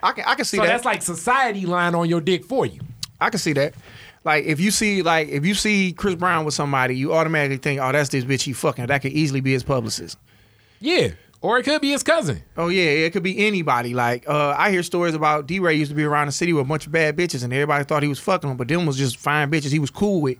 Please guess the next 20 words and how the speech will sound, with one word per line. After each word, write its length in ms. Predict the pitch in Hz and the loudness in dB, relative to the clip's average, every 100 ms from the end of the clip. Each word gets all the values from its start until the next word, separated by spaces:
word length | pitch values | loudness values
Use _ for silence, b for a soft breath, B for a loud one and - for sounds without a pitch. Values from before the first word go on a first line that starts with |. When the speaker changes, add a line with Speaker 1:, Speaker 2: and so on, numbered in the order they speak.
| B B B | B B B
Speaker 1:
that 220 | 135 131 147 | -2 0 0
in 140 | 147 | 2
his 120 | 151 | 2
head 300 | 147 180 156 | 2 2 2
made 180 | 135 147 | 2 0
other 200 | 151 160 | 0 0
bitches 240 | 151 143 139 | -2 -2 0
like 220 | 160 151 | 0 0
him. 160 | 143 123 | -2 -4
So 120 | 127 | -4
now 320 | 135 143 131 | 0 0 0
he 160 | 127 151 | 0 0
was 100 | 139 | 0
the 60 | |
nigga 200 | 139 135 | 0 0
with 80 | 135 | 2
all 120 | 131 | 0
the 60 | 131 | 0
bitches. 340 | 147 131 - - B B B - | 0 -2 -8 -20 B B B -8
So 380 | - 131 131 | 0 0 0